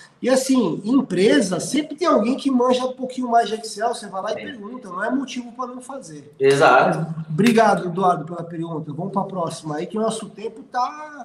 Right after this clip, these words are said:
Speaker 1: que tá. Diogo, vamos lá. Boa noite. Como você faz a integração do formulário com a planilha?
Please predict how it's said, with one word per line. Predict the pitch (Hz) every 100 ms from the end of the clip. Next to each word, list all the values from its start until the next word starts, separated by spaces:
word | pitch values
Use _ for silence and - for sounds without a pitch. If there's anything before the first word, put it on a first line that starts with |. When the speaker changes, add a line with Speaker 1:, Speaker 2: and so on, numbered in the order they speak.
| -
Speaker 1:
que | 269
tá. | 262 - - - _ _ _ - - - - - _ _
Diogo, | 139 214 233 202 160 156
vamos | 185 208
lá. | 208 175 - -
Boa | 147 208
noite. | 240 247 202 - -
Como | 214 240
você | 233 220 220
faz | 214 220 202
a |
integração | 208 208 202 190 - 202
do | 208
formulário | - 196 180 196 196
com | 202
a |
planilha? | 202 190 190 196 190